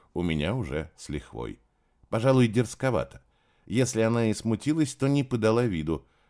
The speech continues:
Лицо у нее в целом было непроницаемое. Дальше я наведалась в маленький,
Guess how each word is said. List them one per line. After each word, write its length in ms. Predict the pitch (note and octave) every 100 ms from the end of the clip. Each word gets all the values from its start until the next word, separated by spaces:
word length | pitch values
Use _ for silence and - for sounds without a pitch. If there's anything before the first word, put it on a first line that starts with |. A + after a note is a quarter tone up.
| _
Лицо 420 | G#2 A#2+ - F3+ E3+
у 40 |
нее 200 | C3 A#2+
в 80 | -
целом 380 | - B2 A2+ G#2+
было 320 | A2 G2+ - _ _
непроницаемое. 1040 | A#2 B2 A#2 A#2 A#2+ - D2+ B1 G1+ G1+ - _ _ _ _ _ _ _ _
Дальше 360 | F2+ F#2+ F2+ F#2
я 100 | E2
наведалась 640 | F2 F2 F2+ D#2+ E2 D2+ D#2
в 60 |
маленький, 640 | D#2 F#2 A2+ A2 - G#2